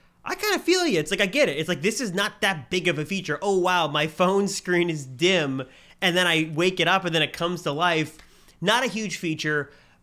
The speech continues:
but I think, like ProMotion, it's one of those little creature comfort things that once you have it, you really appreciate it. Then when you don't have it, you sort of miss it. I mean, ProMotion,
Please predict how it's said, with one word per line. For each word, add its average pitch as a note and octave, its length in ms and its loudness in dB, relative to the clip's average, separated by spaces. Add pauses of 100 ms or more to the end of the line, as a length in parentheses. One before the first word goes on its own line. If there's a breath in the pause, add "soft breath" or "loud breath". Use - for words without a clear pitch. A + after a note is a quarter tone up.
but G#3 240 0
I G3+ 140 2
think, A#3+ 420 -6
like F#3 500 -2
ProMotion, D#3 1160 -4 (360 soft breath)
it's G3 200 -2
one E3 240 0
of A#3 100 -2
those G3 200 -2
little D#3+ 280 -2
creature F3 480 -6
comfort A#3 500 -6
things B3+ 380 -4
that F3 220 -2
once E3+ 640 -4
you G3 340 -2
have D4+ 420 -2
it, E3+ 340 -2 (380 soft breath)
you G#3 180 0
really G#3 320 2
appreciate G3+ 540 -2
it. F3 80 -4
Then F3 120 -2
when E3+ 140 -2
you D3+ 60 -4
don't D4 340 -2
have F#3 240 -4
it, E3+ 80 -6
you E3+ 80 -8
sort E3+ 180 -4
of D3 60 -2
miss F#3+ 240 0
it. C3 80 -6
I D3 80 -2
mean, E3 260 2 (280 loud breath)
ProMotion, A3+ 760 2